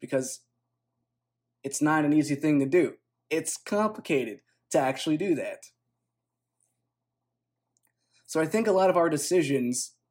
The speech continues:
that we make when we get closer to the age of thirty and past thirty, those decisions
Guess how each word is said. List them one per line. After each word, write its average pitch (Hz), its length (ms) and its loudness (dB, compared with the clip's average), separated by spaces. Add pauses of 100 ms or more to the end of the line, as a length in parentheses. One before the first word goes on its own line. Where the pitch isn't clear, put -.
(380)
that 139 160 0
we 143 100 2
make 135 440 0 (720)
when 147 160 2
we 147 120 2
get 139 440 -2
closer 160 320 0
to 147 60 -4
the 143 100 0
age 135 180 0
of 127 100 -10
thirty 143 460 0
and 104 180 -6 (200)
past 156 380 -2
thirty, 113 460 -6 (640)
those 196 220 4
decisions 135 760 -2